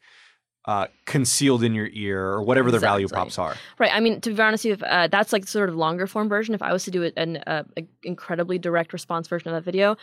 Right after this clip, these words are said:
Speaker 2: I would have the guy throwing the eargasm into the frame and then huge big block text coming up saying, "This is an eargasm," or "Give yourself an eargasm," or some fun little thing like that.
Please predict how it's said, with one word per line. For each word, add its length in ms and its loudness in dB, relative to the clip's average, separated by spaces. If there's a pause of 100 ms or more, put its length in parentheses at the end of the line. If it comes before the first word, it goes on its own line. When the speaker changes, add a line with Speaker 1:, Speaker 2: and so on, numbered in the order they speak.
(220)
Speaker 2:
I 100 0
would 100 2
have 220 -4
the 80 -4
guy 240 -2
throwing 280 -4
the 80 -4
eargasm 400 -2
into 160 -6
the 80 -8
frame 460 -2
and 120 -4
then 140 -6
huge 500 -8
big 260 -6 (360)
block 280 0
text 280 -10
coming 200 -6
up 120 -6
saying, 480 -6 (320)
"This 160 0
is 100 -6
an 80 -2
eargasm," 520 -4
or 100 -6
"Give 240 -2
yourself 300 -6
an 60 -8
eargasm," 460 -4
or 60 -6
some 180 -6
fun 300 -2
little 180 0
thing 240 -2
like 160 0
that. 300 2